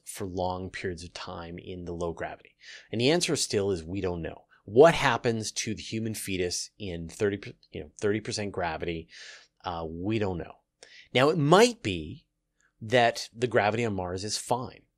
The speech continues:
that it's enough, that, that human beings will, will be able to have children, that animals will be fine, that it's just, it's like, it just turns out that we are evolved to be able to adapt to lower gravity.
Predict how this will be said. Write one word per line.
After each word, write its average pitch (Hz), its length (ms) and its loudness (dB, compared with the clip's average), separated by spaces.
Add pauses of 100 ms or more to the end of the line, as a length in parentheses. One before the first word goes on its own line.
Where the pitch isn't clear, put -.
(260)
that 98 180 2
it's 98 280 -4
enough, 127 540 -2 (260)
that, - 380 -4 (160)
that 107 380 -6
human 120 240 -2
beings 107 460 -4
will, 90 600 0 (520)
will 95 280 0
be 95 180 2
able 90 180 0
to 85 520 -6 (100)
have 117 260 -4
children, 107 540 0
that 82 240 -6 (220)
animals 117 400 -2
will 120 80 -8
be 120 100 -6
fine, 98 580 -6
that 90 120 0
it's - 200 -10
just, - 280 0
it's - 220 -12 (120)
like, 101 120 -4
it - 100 -10
just 139 160 -4
turns 196 360 4
out 135 300 10 (460)
that 98 400 -2
we 110 480 -2
are 120 180 0
evolved 95 540 2
to - 80 -12
be 95 80 -4
able 95 160 -2
to 104 140 -10
adapt 92 540 -6
to 98 180 -8
lower 85 340 0
gravity. 76 420 -10